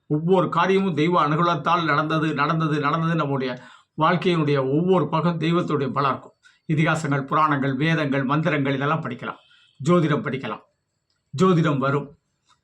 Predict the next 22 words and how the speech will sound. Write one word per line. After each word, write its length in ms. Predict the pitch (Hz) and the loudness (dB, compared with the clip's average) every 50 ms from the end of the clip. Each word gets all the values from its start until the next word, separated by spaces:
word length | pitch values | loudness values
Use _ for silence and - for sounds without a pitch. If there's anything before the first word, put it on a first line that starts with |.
| _ 135 143 | _ 0 4
ஜோதிடர்களுக்கெல்லாம் 600 | 196 214 214 185 185 160 147 147 147 160 165 160 | 4 6 6 6 4 4 2 2 2 0 0 2
ஒரு 100 | 151 135 | 0 0
உயர்வான 380 | 131 143 156 151 156 151 151 147 | 0 0 0 0 0 0 0 0
காலகட்டம் 480 | 143 143 131 135 135 135 - - 131 | 0 0 -2 -2 -4 -4 -6 -6 -6
அப்படின்னே 200 | 123 127 135 139 | -6 -4 -4 -4
சொல்லலாம். 400 | 139 139 131 120 120 110 - - _ _ _ _ _ _ _ _ _ _ _ 160 | -4 -4 -6 -10 -12 -12 -14 -18 _ _ _ _ _ _ _ _ _ _ _ 0
வாக்குப்பளிதம் 540 | 175 196 - - 160 151 156 143 143 135 131 | 0 2 2 0 0 0 0 0 0 -2 -2
உண்டாகக்கூடிய 460 | 123 123 131 127 - - - 135 123 | -2 -2 -2 -4 -4 -8 -12 -10 -8
அமைப்பு 340 | 117 113 127 135 131 - 120 | -8 -8 -8 -10 -10 -12 -12
உண்டு. 240 | 120 - - - _ - | -12 -14 -16 -14 _ -4
ஏன்னா 100 | 180 180 | -4 -2
தெய்வ 240 | 143 160 180 190 185 | 0 0 2 2 2
கடாட்சம் 380 | - 175 135 147 143 - 147 | 0 0 -2 -2 -4 -4 -6
கிடைக்கும். 320 | 127 117 107 107 - - - _ _ _ _ _ _ _ _ | -8 -8 -8 -12 -14 -18 -20 _ _ _ _ _ _ _ _
இது 160 | - 156 160 | -2 -2 0
பூர்வ 320 | 160 - 214 226 226 208 185 | 2 2 2 4 4 4 2
புண்ணிய 300 | - 220 190 175 175 165 | 2 0 0 0 0 0
ஸ்தானம் 420 | - - 160 151 151 147 139 123 | 0 0 0 0 2 0 0 0
அப்படிங்கிறதுனால 600 | 127 143 139 139 135 127 135 139 156 151 131 156 160 - - _ _ _ _ _ _ _ - 165 | -2 -2 -2 -2 -2 0 0 0 0 0 -2 -4 -10 -14 -20 _ _ _ _ _ _ _ 2 2
நம்மளுடைய 340 | 165 165 156 165 160 160 151 | 4 4 4 2 2 0 -2
பூர்வீக 460 | 156 - 208 226 214 196 202 151 180 | 0 0 2 2 4 2 2 2 2
உறவுகள், 460 | 170 147 147 160 151 143 151 147 135 | 0 0 0 0 0 0 0 -2 -2